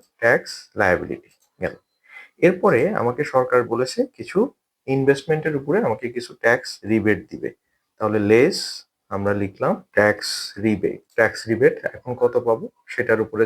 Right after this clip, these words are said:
যদি দেখি, সেটা কোথায় লেখা আছে? সেটা লেখা আছে আমাদের ওই যে আমরা প্রথমে বের করেছিলাম যে দেখেন এখানে এই যে আমাদের রিবেটের যে বিষয়টা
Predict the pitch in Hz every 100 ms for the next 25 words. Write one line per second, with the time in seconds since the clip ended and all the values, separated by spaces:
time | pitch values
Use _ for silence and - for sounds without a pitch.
0 | 107 110 107 107 202 262 _ _ - 190
1 | 180 175 160 165 160 151 156 160 - 220
2 | 139 131 113 117 135 143 208 127 110 143
3 | 226 _ _ _ _ 170 208 208 190 170
4 | 160 156 151 - _ _ - 113 117 120
5 | 123 123 110 113 117 120 117 113 104 92
6 | - _ _ _ _ _ - 104 101 104
7 | 95 95 120 196 - _ - 98 95 92
8 | 95 127 147 - 107 117 113 110 98 92
9 | 92 98 98